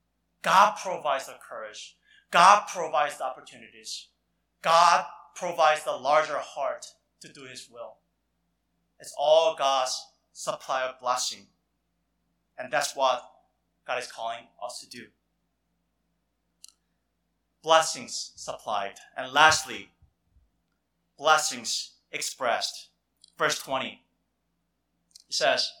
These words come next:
"To our God and Father be glory forever and ever. Amen." Short and sweet there. Basically, it's, uh, you know, doxology,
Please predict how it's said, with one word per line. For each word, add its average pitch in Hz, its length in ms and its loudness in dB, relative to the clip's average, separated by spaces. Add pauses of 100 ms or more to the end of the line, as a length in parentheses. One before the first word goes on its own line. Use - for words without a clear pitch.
(840)
"To 247 100 6
our 240 220 12
God 175 360 8
and 143 160 -6
Father 120 540 0 (840)
be 156 160 -2
glory 143 800 0 (440)
forever 135 680 2 (120)
and 123 140 -8
ever. 117 380 -4 (580)
Amen." 120 380 -8 (880)
Short 165 280 4
and 160 100 6
sweet 156 240 -4
there. 120 280 -2 (840)
Basically, 180 500 2
it's, 139 240 -8
uh, 131 360 2 (640)
you 135 100 -20
know, 123 120 -12 (600)
doxology, 139 760 0